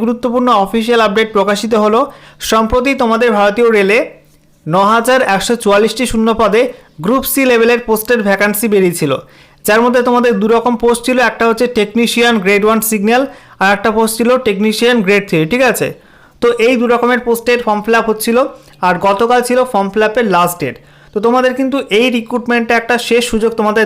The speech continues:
দেওয়া হলো। তোমরা হয়তো অনেকেই ফর্ম ফিল আপ করেছো এবং অনেকের হয়তো ফর্ম ফিল আপের মধ্যে কোনো না কোনো ভুল হয়ে গেছে। তো সেই ভুল সংশোধন করার জন্য আজ থেকে তোমাদের আরআরবি টেকনিশিয়ান গ্রেড ওয়ান সিগন্যাল এবং আরআরবি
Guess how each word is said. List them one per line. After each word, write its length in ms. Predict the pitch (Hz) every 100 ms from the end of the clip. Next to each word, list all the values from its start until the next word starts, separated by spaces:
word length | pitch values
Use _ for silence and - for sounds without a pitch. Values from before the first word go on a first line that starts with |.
| 196
দেওয়া 160 | 196 196
হলো। 160 | 196 302 - _ _ _ _
তোমরা 180 | 208 233 240
হয়তো 180 | 254 240
অনেকেই 280 | 220 226 240 240
ফর্ম 160 | 202 202
ফিল 120 | 220
আপ 60 | 226
করেছো 300 | 220 220 233 269 - - -
এবং 120 | 208 233 220
অনেকের 260 | 196 226 247
হয়তো 180 | 240 233 254
ফর্ম 160 | 190 190
ফিল 100 | 190 214
আপের 160 | 220 214
মধ্যে 180 | 214 262
কোনো 120 | 233 202
না 40 | 202
কোনো 120 | 220 226
ভুল 140 | 175 185
হয়ে 140 | 175 156
গেছে। 220 | 147 143 135 - _ _ - - _
তো 40 | 233 226
সেই 160 | 277 240
ভুল 140 | 233 262 -
সংশোধন 380 | 208 202 240 254 247
করার 180 | 240 240
জন্য 120 | 254 226
আজ 80 | 208 208
থেকে 160 | 240 240
তোমাদের 300 | 233 214 233 247 - - _ 180
আরআরবি 400 | 208 240 233 254 247
টেকনিশিয়ান 580 | 208 208 233 226 240 240 202
গ্রেড 200 | 190 208 226
ওয়ান 160 | 240 247 -
সিগন্যাল 340 | 214 220 233 226
এবং 120 | 220 214
আরআরবি 320 | 180 202 220